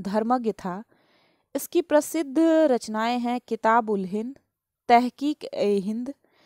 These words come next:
इसके अतिरिक्त महमूद गजनवी के दरबार में फिरदौसी एवं उत्तबी आदि विद्वान थे। ध्यातव्य है कि महमूद गजनवी ने, ने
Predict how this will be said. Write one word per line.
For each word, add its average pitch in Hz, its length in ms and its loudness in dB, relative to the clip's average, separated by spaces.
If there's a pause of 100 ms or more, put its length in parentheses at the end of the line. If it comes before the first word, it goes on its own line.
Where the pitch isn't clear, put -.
(260)
इसके - 340 0
अतिरिक्त 240 680 0 (100)
महमूद 262 440 0
गजनवी 240 440 2
के 240 160 -2
दरबार 208 440 2
में 196 340 -8
फिरदौसी 233 800 0
एवं 202 340 -4 (140)
उत्तबी 277 400 -2
आदि 226 300 2
विद्वान 190 540 -4 (220)
थे। 180 200 2 (960)
ध्यातव्य 320 540 6
है 277 180 4
कि 285 180 -4
महमूद 240 460 -2
गजनवी 226 520 0
ने, 196 180 -8 (100)
ने 175 340 -8